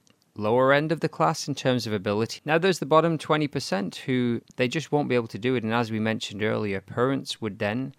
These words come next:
help at home, especially in those primary years. But even as they get up into middle school, the homework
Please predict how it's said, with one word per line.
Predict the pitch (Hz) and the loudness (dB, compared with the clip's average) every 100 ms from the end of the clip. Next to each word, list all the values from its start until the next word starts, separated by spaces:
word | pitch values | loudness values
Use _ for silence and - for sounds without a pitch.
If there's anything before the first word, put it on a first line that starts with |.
| _ | _
help | - 113 120 - | -6 -2 -2 -4
at | - | -6
home, | 101 95 117 131 _ _ _ | -4 -4 -6 -10 _ _ _
especially | 123 - 135 - 127 | -8 -2 -2 0 -2
in | 120 | 0
those | 107 - | -2 -4
primary | - 110 110 135 127 98 95 - _ | -4 0 0 0 -4 -6 -10 -16 _
years. | 120 131 107 95 - _ - - - _ _ 110 | -4 -2 -2 -6 -14 _ -20 -20 -20 _ _ -6
But | 151 | -2
even | 214 240 | 0 0
as | 208 | -2
they | 185 170 | -2 0
get | 160 | 0
up | 156 151 | 0 -2
into | - 110 | -4 -2
middle | 113 139 139 | -2 -2 -4
school, | - - 107 92 - _ 120 | -8 -8 -10 -10 -14 _ -8
the | 120 123 123 123 - | -4 -2 -2 -4 -6
homework | - 135 180 185 202 - - - | -2 -2 0 -4 -4 -6 -10 -18